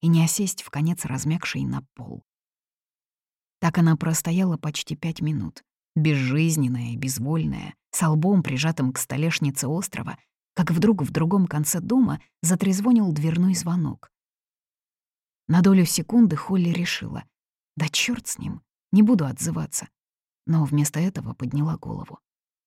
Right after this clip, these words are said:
Двинувшись к двери, Холли постаралась пригладить волосы. Это была бессмысленная попытка, потому что на голове у нее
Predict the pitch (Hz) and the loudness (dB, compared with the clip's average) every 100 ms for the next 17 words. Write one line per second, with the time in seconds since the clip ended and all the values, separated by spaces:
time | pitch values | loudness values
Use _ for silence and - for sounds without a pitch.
0 | _ _ _ _ _ _ _ _ _ _ | _ _ _ _ _ _ _ _ _ _
1 | _ _ _ _ _ _ _ _ _ _ | _ _ _ _ _ _ _ _ _ _
2 | - 143 156 151 147 - 135 135 127 139 | -4 0 2 2 0 -4 -6 -6 -6 0
3 | 196 175 135 220 220 190 165 - 175 208 | 0 0 -4 -2 -2 -2 -4 -6 -4 -2
4 | 180 - 165 160 170 165 156 - 135 90 | -2 -4 -6 -4 -4 -4 -6 -6 -6 -4
5 | - - - _ _ _ - 175 156 160 | -6 -8 -14 _ _ _ -2 2 4 4
6 | 160 131 160 156 156 - 131 120 117 - | 2 0 0 2 2 0 -6 -6 -8 -8
7 | 143 214 220 - - 143 170 233 - 139 | -4 -2 -2 -6 -12 -4 -2 -2 -2 -2
8 | 127 123 127 214 226 101 92 95 | 0 0 0 0 -2 -2 -2 -6